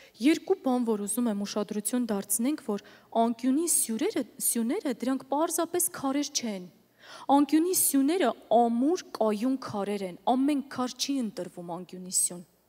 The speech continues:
Ապահովում են իրենց վրա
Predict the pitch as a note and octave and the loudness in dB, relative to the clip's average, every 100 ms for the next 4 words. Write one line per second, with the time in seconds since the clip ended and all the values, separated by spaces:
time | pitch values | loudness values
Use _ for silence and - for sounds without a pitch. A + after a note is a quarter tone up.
0 | _ _ _ _ _ _ _ _ _ _ | _ _ _ _ _ _ _ _ _ _
1 | _ _ _ _ _ C#4+ C#4+ D#4 C#4 D#4 | _ _ _ _ _ 8 10 8 8 4
2 | G#4+ C#4 A3+ B3+ C#4+ C4+ - B3 | 4 4 4 4 4 4 2 4